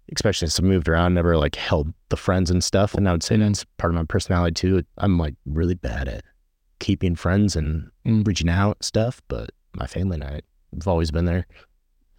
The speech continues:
Speaker 1: Um, yeah, that's a very, very small, broad, in a way.
Speaker 2: It's a start.
Speaker 1: Yeah, it's
Speaker 2: It's a start.
Speaker 1: of my story.
Speaker 2: Okay.
Speaker 1: So
Speaker 2: Well, let's get to the next part, the conflict.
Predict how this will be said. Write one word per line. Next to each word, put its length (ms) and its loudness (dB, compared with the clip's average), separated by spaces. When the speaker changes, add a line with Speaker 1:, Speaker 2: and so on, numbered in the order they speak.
Speaker 1:
Um, 340 -6
yeah, 80 0
that's 180 2
a 40 4
very, 520 4
very 720 2
small, 720 0
broad, 640 2
in 100 2
a 60 4
way. 480 2
Speaker 2:
It's 140 -8
a 80 2
start. 440 -2
Speaker 1:
Yeah, 320 -2
it's 160 -12
Speaker 2:
It's 120 -2
a 40 -8
start. 340 -4
Speaker 1:
of 160 -4
my 140 -2
story. 480 -4
Speaker 2:
Okay. 360 0
Speaker 1:
So 100 -6
Speaker 2:
Well, 140 0
let's 180 0
get 140 -2
to 100 -2
the 80 2
next 240 0
part, 340 -4
the 100 -2
conflict. 840 -4